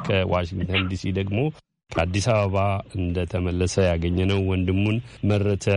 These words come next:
አላምረውን ይዘናል። ወዲሁም ሐዘኑ ትኩስም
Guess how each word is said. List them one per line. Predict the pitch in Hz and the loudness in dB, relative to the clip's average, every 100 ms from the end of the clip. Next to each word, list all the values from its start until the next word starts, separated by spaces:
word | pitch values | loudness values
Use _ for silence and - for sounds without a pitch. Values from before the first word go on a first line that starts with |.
| 98 | 2
አላምረውን | 92 90 92 87 92 95 | 0 0 0 0 0 2
ይዘናል። | 92 87 104 139 202 - - - | 2 2 2 2 -2 -6 -16 -6
ወዲሁም | 92 95 92 95 98 95 92 92 92 | -2 0 0 0 0 0 0 0 0
ሐዘኑ | 95 92 98 101 104 | 0 2 2 0 -2
ትኩስም | - 98 - 107 120 | -4 -4 -2 0 2